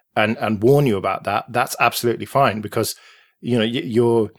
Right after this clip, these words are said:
that's in the code, you know it's gonna do that. But if, I wouldn't expect WordPress to scan the, the internet and find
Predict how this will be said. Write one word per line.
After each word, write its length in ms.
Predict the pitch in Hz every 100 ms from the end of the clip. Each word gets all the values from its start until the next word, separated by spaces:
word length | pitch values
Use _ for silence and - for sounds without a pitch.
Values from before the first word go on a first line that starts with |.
| _ _
that's 220 | - 139 -
in 180 | 135 127
the 80 |
code, 440 | 107 123 120 113 -
you 200 | 113 110
know 240 | 120 120
it's 140 | 120 -
gonna 200 | 110 101
do 180 | 135 110
that. 240 | 90 104
But 180 | 117 - _ -
if, 280 | 147 - -
I 80 | 127
wouldn't 260 | 123 175 -
expect 580 | 139 - 143 - - - _ _
WordPress 640 | 117 131 123 110 95 - - _ _ _ -
to 100 | -
scan 500 | - 139 120 117 - _ _ _
the, 300 | 110 113 117
the 200 | 110 113
internet 460 | 123 - 92 92 - _ _ -
and 140 | 104
find 500 | - 123 123 117 -